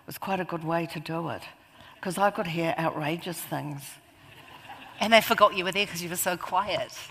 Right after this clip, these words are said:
Speaker 1: Yeah. So, so I get shooed out from under the table, um, and, but I got back on my mother because I made a film.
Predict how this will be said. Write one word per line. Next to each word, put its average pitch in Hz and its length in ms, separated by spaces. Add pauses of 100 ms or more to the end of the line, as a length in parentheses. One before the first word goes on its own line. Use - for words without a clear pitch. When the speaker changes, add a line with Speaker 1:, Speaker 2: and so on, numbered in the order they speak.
(200)
Speaker 1:
Yeah. 170 360 (300)
So, 185 280 (280)
so 220 140
I 185 180
get 220 220
shooed 196 300
out 170 280
from 170 140
under 160 240
the 160 120
table, 165 640 (720)
um, 170 280 (160)
and, 156 580 (640)
but 202 120
I 214 140
got 214 260
back 190 260
on 180 160
my 156 180
mother 160 280
because 147 320
I 170 140
made 151 240
a 151 40
film. 160 400